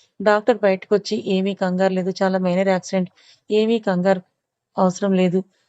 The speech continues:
తలకి దెబ్బ తగలడంతో స్పృహ తప్పాడు అంతే. వన్ అవర్‌లో రూమ్‌కి షిఫ్ట్ చేస్తాము, అప్పుడు మీరు వెళ్ళి చూడొచ్చని" వెళ్ళిపోతారు. "ఓకేనా? ఏం కాలేదని నేను చెప్పాను కదా. మీ అక్క చెల్లెలు కాస్త ఏడవడం ఆపేస్తే బాగుంటుంది" అంటాడు కార్తీక్.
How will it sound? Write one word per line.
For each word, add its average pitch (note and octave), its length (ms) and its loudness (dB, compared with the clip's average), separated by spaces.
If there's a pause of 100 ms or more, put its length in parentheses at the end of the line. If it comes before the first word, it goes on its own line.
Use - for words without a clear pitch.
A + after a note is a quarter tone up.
(180)
తలకి F#3 400 2
దెబ్బ F#3 280 0
తగలడంతో F#3 600 4 (880)
స్పృహ B3+ 220 10
తప్పాడు G#3 460 8
అంతే. F#3+ 320 6 (240)
వన్ G3 220 6
అవర్‌లో F#3+ 340 6
రూమ్‌కి F#3+ 320 2
షిఫ్ట్ - 220 -8
చేస్తాము, F#3 460 2 (120)
అప్పుడు G3 240 -2
మీరు F#3+ 180 4
వెళ్ళి F#3 180 2
చూడొచ్చని" F#3 540 2 (440)
వెళ్ళిపోతారు. F#3+ 680 4
"ఓకేనా? F#3 420 2 (140)
ఏం G3 200 2
కాలేదని F#3 540 2 (440)
నేను A#3 160 6
చెప్పాను A3+ 400 2
కదా. G#3 280 2
మీ G#3+ 160 2
అక్క G3 240 2
చెల్లెలు G3+ 300 2
కాస్త G3 280 0 (1080)
ఏడవడం G#3 340 6
ఆపేస్తే G3 420 2
బాగుంటుంది" F#3+ 520 0
అంటాడు F#3 280 -4
కార్తీక్. F#3+ 400 -4